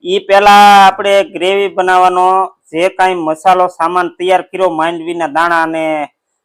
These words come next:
કાજુ ને ટમેટા ને ડુંગળી ને લસણ ને આદુ ને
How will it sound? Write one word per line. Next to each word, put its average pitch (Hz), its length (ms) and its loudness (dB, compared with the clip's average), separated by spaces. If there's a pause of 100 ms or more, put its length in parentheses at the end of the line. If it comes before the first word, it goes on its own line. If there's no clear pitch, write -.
(140)
કાજુ 160 380 2
ને 151 140 -10
ટમેટા 165 480 -2
ને 151 80 -8
ડુંગળી 160 480 -8
ને 147 120 -10
લસણ 160 420 -6
ને 160 180 -6
આદુ 147 380 -2
ને 156 120 -6